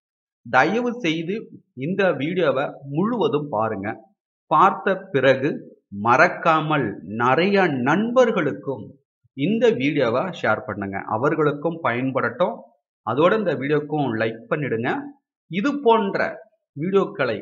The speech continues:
உடனுக்குடன் பெற மறக்காமல் பிரபு எம் YouTube சேனலை subscribe பண்ணுங்க, கூடவே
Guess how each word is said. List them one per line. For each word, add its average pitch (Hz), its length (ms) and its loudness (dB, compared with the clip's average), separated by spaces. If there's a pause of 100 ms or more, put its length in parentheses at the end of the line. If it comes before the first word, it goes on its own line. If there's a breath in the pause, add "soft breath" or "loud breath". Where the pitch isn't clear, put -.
(120)
உடனுக்குடன் 180 680 -2 (140)
பெற 110 100 -4 (400)
மறக்காமல் 123 640 -2 (400)
பிரபு 165 320 4 (480)
எம் 113 140 4 (680)
YouTube 196 240 0 (100)
சேனலை 107 320 -4 (160)
subscribe 190 600 -4
பண்ணுங்க, 101 300 -8 (260)
கூடவே 127 300 -2